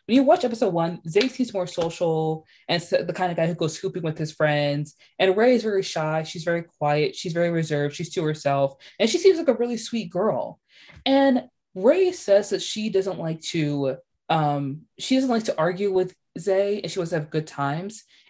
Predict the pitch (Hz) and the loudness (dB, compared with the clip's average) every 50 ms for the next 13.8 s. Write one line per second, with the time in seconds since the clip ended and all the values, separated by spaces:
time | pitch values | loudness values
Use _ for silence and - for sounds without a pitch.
0 | _ - 247 269 262 269 269 - 240 247 294 359 370 359 370 - 262 247 240 - | _ 0 2 2 2 2 2 0 0 0 0 0 -2 -2 -2 -2 0 0 0 0
1 | - _ - 180 160 208 208 240 226 214 190 - - 190 - - 151 170 185 180 | -2 _ -8 -2 0 2 2 2 2 0 -2 -2 -8 -10 -6 -4 -4 -4 -2 0
2 | 226 254 269 285 302 311 311 - _ _ _ - - 202 - 247 220 214 202 202 | 0 0 2 0 0 -4 -6 -12 _ _ _ -2 0 2 2 2 2 4 2 2
3 | 180 165 165 175 214 233 262 262 226 185 190 185 208 214 - 208 196 - 170 160 | 2 0 -2 0 4 4 4 4 4 4 2 2 2 0 -2 -4 -4 -2 -2 -2
4 | 156 156 - 165 151 - 139 131 120 95 - _ _ _ - _ _ _ _ _ | -2 -4 -4 -8 -8 -8 -10 -12 -12 -12 -14 _ _ _ -20 _ _ _ _ _
5 | - 240 - - 247 240 240 233 - - 220 208 214 220 202 165 143 143 147 151 | -2 0 2 2 2 2 0 -2 -2 -2 -2 -2 0 -2 -2 -4 -2 0 0 2
6 | 160 165 170 165 - - 180 165 - 185 165 160 156 156 156 156 160 160 156 156 | 2 2 0 -2 -2 -6 -6 -4 -4 -4 -4 0 0 -2 -2 -2 -4 -2 -2 -2
7 | 156 156 156 160 160 156 _ _ _ _ - - - 233 233 226 247 240 240 247 | -2 -2 -2 -4 -4 -8 _ _ _ _ -10 -4 0 2 4 4 4 4 2 2
8 | 233 - - _ - - - 285 320 370 349 311 311 302 294 277 220 185 170 - | 0 -2 -12 _ -10 -2 0 0 2 2 2 4 4 6 4 4 2 -2 -10 -10
9 | 170 165 - _ _ - - - 240 240 254 254 196 190 196 202 220 220 220 - | -10 -10 -12 _ _ -10 -6 -2 2 4 4 4 2 0 -4 -4 -4 -4 -6 -8
10 | - - 170 156 147 147 156 151 131 - - - - _ _ _ _ _ _ _ | -6 -2 -2 -2 -2 -2 -2 -4 -4 -8 -14 -20 -20 _ _ _ _ _ _ _
11 | - 190 196 170 247 269 277 254 247 226 - 214 - - 214 208 208 - 214 190 | -2 0 2 4 4 4 6 4 2 2 0 -4 -4 -2 -2 -2 -2 -2 -8 -6
12 | - 202 202 196 196 196 190 _ _ _ _ _ - 247 247 247 226 220 220 220 | -4 -2 -2 0 -2 -2 -4 _ _ _ _ _ 2 4 4 6 6 4 2 2
13 | 240 226 196 - 175 190 185 180 180 180 175 175 175 165 - | 2 2 4 4 2 2 0 -2 -2 0 0 0 -2 -2 -6